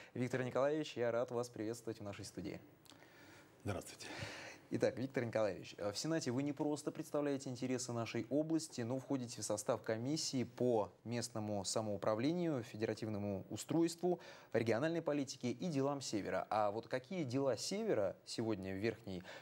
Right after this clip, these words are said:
Speaker 1: э, Палате парламента страны считаются приоритетными, важными?
Speaker 2: Ну, я действительно вхожу в комитет. Комитет очень серьёзный, федеративное устройство, местного самоуправления, делам Севера. И не случайно выбрал этот комитет. Это один из основных комитетов,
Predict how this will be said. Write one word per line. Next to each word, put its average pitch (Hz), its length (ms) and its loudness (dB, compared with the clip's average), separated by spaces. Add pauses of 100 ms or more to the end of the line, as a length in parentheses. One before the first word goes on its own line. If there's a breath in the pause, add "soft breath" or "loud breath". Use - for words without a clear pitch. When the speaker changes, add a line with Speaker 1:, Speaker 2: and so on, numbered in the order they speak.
(100)
Speaker 1:
э, 98 200 6
Палате 101 480 0
парламента 110 460 0
страны 135 440 0
считаются 120 580 0
приоритетными, 120 680 -2
важными? 95 400 -2 (600 loud breath)
Speaker 2:
Ну, 131 100 0
я 113 140 2
действительно 113 420 -2
вхожу 120 340 2
в - 360 -10
комитет. 117 400 2 (240 loud breath)
Комитет 110 400 -2
очень 95 420 -2
серьёзный, 156 500 0
федеративное 117 560 0
устройство, 131 380 0
местного 107 360 -2
самоуправления, 107 600 0
делам 117 240 2
Севера. 196 400 2 (600 loud breath)
И 123 340 4
не 127 120 4
случайно 120 460 2
выбрал 101 360 2
этот 104 160 -4
комитет. 147 340 2
Это 95 340 0
один 101 280 -2
из - 260 -6
основных 113 480 0
комитетов, 151 560 0